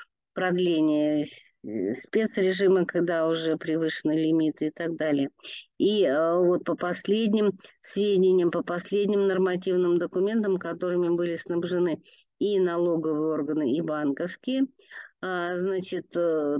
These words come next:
такие фирмы попадают под особый контроль. А, и, соответственно,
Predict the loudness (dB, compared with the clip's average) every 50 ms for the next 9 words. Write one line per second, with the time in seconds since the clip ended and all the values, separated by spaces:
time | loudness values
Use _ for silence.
0 | -4 -4 -4 -4 -4 -2 -2 0 0 0 -2 -2 -2 0 0 2 2 0 0 -2
1 | -2 -2 -2 0 0 0 -2 -4 -6 -2 0 0 0 0 -2 -4 -4 -6 -6 -6
2 | -2 0 2 4 4 4 4 2 0 0 -2 -2 -2 -2 -2 -2 -2 0 0 0
3 | 0 -2 -4 -8 _ _ _ _ _ _ -20 -20 _ _ _ _ _ _ _ _
4 | _ _ _ _ _ _ _ _ _ _ _ _ _ _ _ _ _ _ -2 0
5 | 2 2 2 2 2 0 0 -2 -4 -4 -4 -4 -4 -2 0 0 0 2 0 0
6 | 0 -2 -2 -2 -4 -4 -2 0 0 2 2 0 -2 -4 -2 0 0 0 2 0